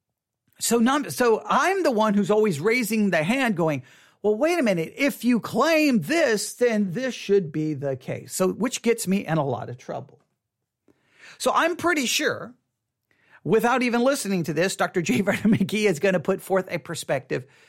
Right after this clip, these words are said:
that's differ-, that different than mine. But I,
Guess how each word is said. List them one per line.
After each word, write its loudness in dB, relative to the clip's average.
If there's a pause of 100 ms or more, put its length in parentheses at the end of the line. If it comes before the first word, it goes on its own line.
(260)
that's 0
differ-, -4 (100)
that -16
different -8
than -8
mine. -12 (580)
But 0
I, 2